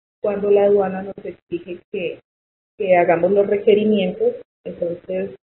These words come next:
hay que tener mucho, mucho, mucho cuidado porque donde no cumplamos, o sea, con el más mínimo detalle que no cumplamos, inmediatamente pues se nos, se nos va el beneficio. Entonces,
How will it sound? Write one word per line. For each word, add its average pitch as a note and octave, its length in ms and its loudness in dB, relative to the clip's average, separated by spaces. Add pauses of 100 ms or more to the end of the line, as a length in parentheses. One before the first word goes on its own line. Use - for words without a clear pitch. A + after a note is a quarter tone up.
(200)
hay F#3 160 -10
que G3 120 -10
tener F#3+ 520 -2
mucho, G#3+ 440 -4
mucho, G#3 460 -6 (180)
mucho G#3 380 -6
cuidado F3 480 2 (400)
porque F3 1200 4 (180)
donde G3+ 320 0
no F#3 220 2
cumplamos, G#3 720 -4
o E3+ 80 -8
sea, F3 200 -6
con F#3+ 300 -8
el F3 140 -4
más F#3 280 -6
mínimo A3+ 380 2
detalle E3+ 400 -4
que E3+ 140 -12
no E3+ 140 -4
cumplamos, G#3 640 -4 (300)
inmediatamente F#3 960 -2
pues F3+ 180 -8
se G3 120 -10
nos, E3 180 -4 (300)
se F#3+ 100 -10
nos E3+ 200 -4
va E3 80 0
el D#3+ 80 -2
beneficio. F3+ 540 -4 (680)
Entonces, F3 480 -6